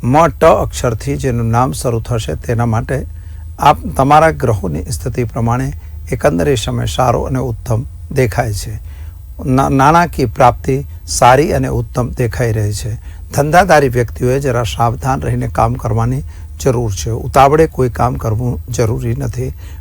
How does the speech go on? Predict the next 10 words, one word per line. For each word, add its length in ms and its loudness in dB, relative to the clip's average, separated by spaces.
વિદેશ 380 4
યાત્રા 300 0
વગેરેમાં 480 -2
તમને 360 -2
સફળતા 420 0
મળશે. 480 0
કેટલાક 340 2
સરકારી 460 2
કામકાજમાં 680 0
પણ 280 0